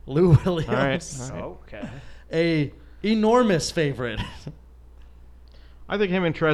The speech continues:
Speaker 2: are just gonna share it. I hope they're both there at the awards cemer-, ceremony.
Speaker 1: Montrez is,
Speaker 2: And
Speaker 1: he's in the top three. It's,
Speaker 2: yeah, and
Speaker 1: it
Speaker 2: Lou,
Speaker 1: goes Lou
Speaker 2: Ali.
Speaker 1: Williams. Can you guess who number two is?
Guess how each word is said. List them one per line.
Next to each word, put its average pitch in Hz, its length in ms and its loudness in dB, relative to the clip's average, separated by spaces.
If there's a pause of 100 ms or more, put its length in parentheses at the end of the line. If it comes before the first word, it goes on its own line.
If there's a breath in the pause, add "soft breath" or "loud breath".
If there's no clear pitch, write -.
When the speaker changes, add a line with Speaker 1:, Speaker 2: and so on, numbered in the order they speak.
Speaker 2:
are - 20 -6
just 120 160 -8
gonna 110 120 -4
share 104 300 -4
it. - 140 -10 (580 soft breath)
I 117 40 0
hope 175 180 6
they're 156 80 6
both 120 260 4
there 104 300 4
at 104 140 -4
the 101 80 -4
awards 98 320 -4
cemer-, 98 260 -8
ceremony. 98 520 -10 (160)
Speaker 1:
Montrez 156 460 -2
is, 147 120 -2
Speaker 2:
And 110 420 -2
Speaker 1:
he's 147 260 -4
in 156 80 -2
the 143 80 -2
top 139 240 -6
three. 127 220 -6
It's, 117 60 -4
Speaker 2:
yeah, 107 140 2
and 110 80 -4
Speaker 1:
it 113 40 -2
Speaker 2:
Lou, 127 120 4
Speaker 1:
goes 120 120 6
Lou 117 60 4
Speaker 2:
Ali. 185 160 6
Speaker 1:
Williams. 185 420 0 (140)
Can 147 100 -6
you 139 60 -6
guess 175 180 -2
who 175 60 -6
number 156 180 -4
two 156 220 -4
is? 95 260 -10